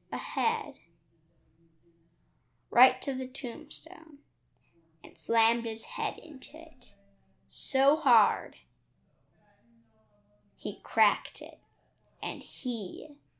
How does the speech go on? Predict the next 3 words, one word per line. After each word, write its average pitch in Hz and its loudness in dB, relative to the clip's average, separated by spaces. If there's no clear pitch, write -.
cracked - 0
his - -8
skull. - -2